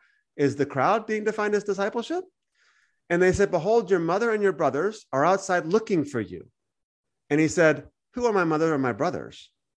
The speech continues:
Looking around at those who were sitting in the room, he said, "Behold, my mother and my brothers, for whoever does the will of God, he is my brother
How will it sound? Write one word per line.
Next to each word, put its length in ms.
Looking 320
around 240
at 80
those 200
who 60
were 60
sitting 180
in 80
the 80
room, 140
he 60
said, 220
"Behold, 440
my 120
mother 360
and 180
my 140
brothers, 560
for 140
whoever 260
does 200
the 80
will 180
of 160
God, 400
he 140
is 100
my 160
brother 580